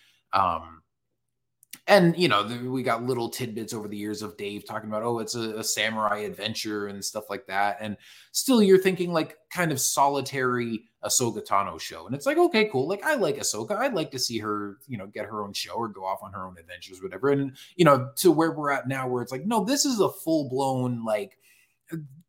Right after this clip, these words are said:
the show is called Ahsoka. And I know that, you know, they've said that first and foremost, this is Ahsoka's story, but, like,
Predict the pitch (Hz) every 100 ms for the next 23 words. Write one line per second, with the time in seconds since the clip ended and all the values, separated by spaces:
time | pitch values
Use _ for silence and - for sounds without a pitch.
0 | _ 214 175 - 285 247 180 190 175 151
1 | 127 156 151 - 104 110 190 190 190 202
2 | 185 165 160 156 120 143 143 - 127 113
3 | - 135 123 107 - 123 117 107 - 110
4 | 110 95 95 - 101 85 - 120 98 87
5 | 98 98